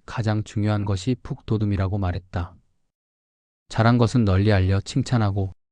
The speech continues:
못한 것은 조용히 덮어주어 스스로 깨닫게 하는 것이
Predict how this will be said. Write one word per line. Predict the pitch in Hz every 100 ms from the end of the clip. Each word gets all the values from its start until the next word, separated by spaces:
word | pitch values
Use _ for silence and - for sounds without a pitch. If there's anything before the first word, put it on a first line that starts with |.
| _ _ _
못한 | 110 110 135 127
것은 | 113 131 113
조용히 | - - 113 120
덮어주어 | 113 98 - 110 104 104 107
스스로 | - 156 143 135
깨닫게 | - 127 120 - 113
하는 | 110
것이 | 101 95 113